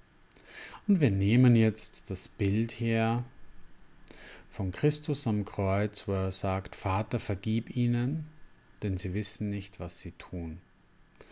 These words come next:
Also bitte, Vater, vergib du ihnen, weil ich kann's nicht machen.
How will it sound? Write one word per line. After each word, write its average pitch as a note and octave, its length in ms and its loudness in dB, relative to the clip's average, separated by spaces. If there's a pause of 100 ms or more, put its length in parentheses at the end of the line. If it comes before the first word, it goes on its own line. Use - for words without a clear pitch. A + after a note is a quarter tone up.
(540)
Also F2+ 180 -6
bitte, B2 360 -4
Vater, D3+ 840 -4 (100)
vergib G2 520 -6
du B2 240 0
ihnen, C3 480 2 (120)
weil G2 200 -2
ich - 240 -8
kann's G2+ 420 -4
nicht F#2+ 300 -8
machen. - 360 -10